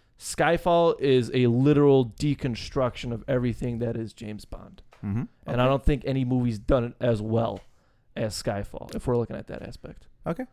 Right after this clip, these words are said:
Speaker 1: Cool. What'd you think?
Speaker 2: I agree. <laughs>
Speaker 1: <laughs>
Speaker 2: Yeah.
Speaker 1: Man, you set me up for
Speaker 2: Yeah.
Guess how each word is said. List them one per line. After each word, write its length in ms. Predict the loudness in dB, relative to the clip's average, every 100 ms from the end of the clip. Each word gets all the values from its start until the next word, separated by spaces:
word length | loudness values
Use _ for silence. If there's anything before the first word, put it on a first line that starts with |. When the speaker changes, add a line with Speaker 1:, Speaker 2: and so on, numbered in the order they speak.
| _ _ _ -10
Speaker 1:
Cool. 220 | -8 -8
What'd 140 | -8 -8
you 80 | -8
think? 180 | -10 -8
Speaker 2:
I 80 | -8
agree. 220 | -6 -8
<laughs> 40 | 0
Speaker 1:
<laughs> 1000 | 2 4 4 4 0 -2 -4 -6 -4 2
Speaker 2:
Yeah. 160 | 6 6
Speaker 1:
Man, 100 | 4
you 80 | 4
set 200 | 4 6
me 120 | 6
up 100 | 6
for 260 | 6 4 4 -6 4
Speaker 2:
Yeah. 360 | 8 10 8